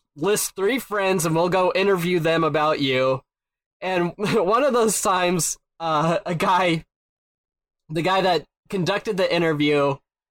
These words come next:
we went to the U W library and he, like, pulled out his, like, badge and was like, "I need to have a room so that I can talk."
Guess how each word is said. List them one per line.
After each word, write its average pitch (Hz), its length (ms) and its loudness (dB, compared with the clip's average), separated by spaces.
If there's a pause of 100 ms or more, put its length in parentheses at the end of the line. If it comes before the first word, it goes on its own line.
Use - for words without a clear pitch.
(200)
we 160 120 -4
went 196 240 0
to 220 100 -2
the 185 120 0
U 160 260 0
W 180 340 0
library 139 680 0
and 151 160 0
he, 175 120 2
like, 180 220 0
pulled 190 240 0
out 202 260 2
his, 175 380 0
like, 165 300 0
badge 160 640 -2
and 170 160 -2
was 175 240 0
like, 147 400 -2 (420)
"I 170 120 -6
need 190 340 -2
to 185 420 2
have 190 240 0
a 196 60 2
room 170 340 2
so 165 160 -4
that 156 100 0
I 156 100 0
can 160 180 -2
talk." 139 500 0